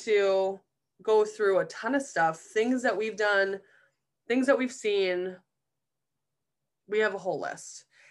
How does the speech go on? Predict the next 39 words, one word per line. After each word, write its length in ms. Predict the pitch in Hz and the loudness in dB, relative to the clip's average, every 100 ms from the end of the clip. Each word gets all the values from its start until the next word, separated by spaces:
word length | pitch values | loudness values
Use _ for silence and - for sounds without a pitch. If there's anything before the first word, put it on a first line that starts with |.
| _ - | _ 0
and 200 | 214 214 | 0 4
all 280 | 208 220 240 | 6 6 6
of 120 | 254 | 4
the 100 | 262 | 2
resources 920 | 220 214 214 196 190 196 180 180 175 - | 4 2 2 0 0 2 2 2 -4 0
are 180 | 185 | 2
going 200 | 180 180 | 2 0
to 140 | 180 190 | -2 -6
be 280 | 190 180 170 | -4 -4 -4
in 100 | 185 | -6
the 80 | |
show 240 | 196 190 175 | -4 -2 0
notes. 480 | 170 170 - - - _ _ - | 0 -2 -6 -14 -20 _ _ -8
So 180 | 208 | -6
dig 300 | 185 202 208 | -2 0 0
through 300 | - 220 208 | -2 -2 4
it. 280 | 196 185 - - - _ | 6 4 2 -14 -20 _
Feel 300 | - 220 220 | -4 0 0
free 300 | 214 220 208 | 0 0 2
to 80 | 190 | 0
modify 680 | 175 170 185 190 185 175 | 0 0 0 0 0 0
things, 460 | 175 185 170 170 185 | 0 -4 -4 -6 -6
make 240 | 170 165 | -6 -4
them 180 | 196 202 | -2 0
your 220 | 220 226 | -2 -2
own, 500 | 180 196 196 196 196 - - _ _ _ - | 2 2 4 2 -2 -10 -20 _ _ _ 0
give 220 | 220 220 | 2 4
them 160 | 254 262 | 2 2
to 120 | 269 | 0
your 160 | 240 | 0
students 680 | 220 - - 185 240 294 277 | -2 -4 -2 0 2 0 -2
and 80 | 208 | -8
have 260 | 196 196 240 | -4 -4 0
them 160 | 254 | 0
go 160 | 247 254 | 0 -2
through 300 | - 240 262 | -4 -4 -2
and 100 | 247 | -4
say, 180 | 247 226 | -4 -4
like, 240 | 208 | -4